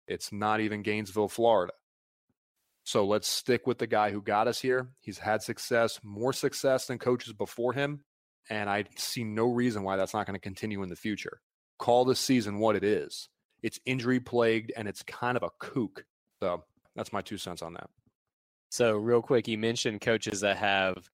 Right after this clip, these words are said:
Speaker 2: lasted more than ten years at Carolina. The number is exactly three: Dooley, Crum, and Mack Brown. So you're talking about over thirty-four total coaches that Carolina has ever had.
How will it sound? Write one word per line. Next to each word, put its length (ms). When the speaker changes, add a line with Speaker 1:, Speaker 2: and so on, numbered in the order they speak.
Speaker 2:
lasted 460
more 340
than 200
ten 240
years 240
at 120
Carolina. 640
The 80
number 280
is 120
exactly 480
three: 580
Dooley, 540
Crum, 500
and 200
Mack 260
Brown. 420
So 520
you're 160
talking 420
about 320
over 400
thirty-four 760
total 320
coaches 360
that 160
Carolina 480
has 200
ever 240
had. 420